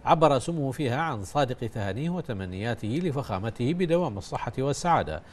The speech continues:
وللشعب الجزائري الشقيق اضطراد التقدم والنماء. كما بعث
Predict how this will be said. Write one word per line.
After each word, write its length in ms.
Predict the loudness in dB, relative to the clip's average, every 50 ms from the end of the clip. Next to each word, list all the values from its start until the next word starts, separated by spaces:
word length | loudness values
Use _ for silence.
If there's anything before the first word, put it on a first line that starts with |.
| -20 -20 -18 -4 2
وللشعب 540 | 4 6 6 6 4 2 2 0 0 0 0
الجزائري 500 | 0 -2 -2 -2 0 0 0 -2 -2 -4
الشقيق 580 | -6 -8 -10 -8 -4 -2 0 0 0 -2 -4 -4 -6
اضطراد 420 | -4 -2 0 0 2 2 2 0
التقدم 720 | -2 -4 -4 -6 -4 -4 -4 -2 -2 -4 -4 -4 -6 -6 -8 -6 -4
والنماء. 380 | -2 -2 -2 -2 -4 -6 -10 -12 -16 -20 -20 -20 -20 -20 -20 -20 -20 -20 -20 -20 -20 -20 -20 -20 -20 -20 -10 6
كما 360 | 8 8 10 10 10 10 8
بعث 300 | 8 6 6 6 6 4